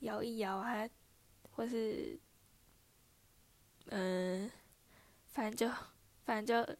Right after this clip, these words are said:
对，会忍不住一直乱动就对了。<clears throat> 真的很好听，推荐，推荐。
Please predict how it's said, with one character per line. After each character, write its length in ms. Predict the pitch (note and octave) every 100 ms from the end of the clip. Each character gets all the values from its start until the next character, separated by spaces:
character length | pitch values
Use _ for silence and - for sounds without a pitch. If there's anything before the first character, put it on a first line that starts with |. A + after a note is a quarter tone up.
| -
对， 220 | - - B3
会 180 | A#3+
忍 200 | A3+ F#3
不 160 | F3 F3+
住 100 | F#3
一 80 | F3+
直 120 | F3+
乱 260 | F3+ E3+ -
动 260 | F#3 B3
就 60 | B3
对 260 | - D#3 -
了。 200 | D4+ - - - - -
<clears throat> 160 | B3+ - - - - - -
真 140 | C4+
的 80 | B3+
很 160 | A#3+ A3+
好 260 | C4 G#3+
听， 560 | - - A3 A3 A3+ C4 - - - - - -
推 180 | - A#3
荐， 260 | - A#3+
推 200 | B3 -
荐。 360 | - - G3+ -